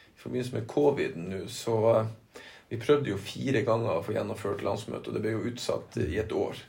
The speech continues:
Vi skulle jo gjennomføre oppe i vakre nord, oppe i Tromsø. Måtte utsette på grunn av covid. Og så, f-, i løpet av fem dager,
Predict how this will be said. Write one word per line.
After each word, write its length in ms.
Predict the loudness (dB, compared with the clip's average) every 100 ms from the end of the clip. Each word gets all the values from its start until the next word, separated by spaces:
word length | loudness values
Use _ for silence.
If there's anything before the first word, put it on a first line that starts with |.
| -16 -14
Vi 100 | -10
skulle 260 | -6 -2 0 2
jo 80 |
gjennomføre 580 | 2 2 0 -2 -2 -2
oppe 220 | -6 -6
i 60 | -4
vakre 360 | -4 -6 -6 -4
nord, 280 | -4 -6 -8
oppe 180 | -10 -8
i 200 | -6 -6 -4
Tromsø. 400 | -6 -6 -8 -8 -10 -20 -20 -20 -10
Måtte 160 | -4 -4
utsette 320 | 0 -2 -2
på 120 | -8 -6
grunn 220 | -4 -2
av 800 | 0 2 2 2 0 0 0 -4 0
covid. 320 | 0 0 -6 -12 -20 _ -20 -20 -20 -20 -20 _ -8
Og 80 |
så, 320 | -8 0 8 8 8 2 -10 -20 _ _ _ _ _ _ _ _ _ _ _ -18
f-, 200 | -18 -18 _ 0
i 80 |
løpet 160 | 2 2
av 80 | -2
fem 320 | -4 -2 0 6
dager, 400 | 8 8 6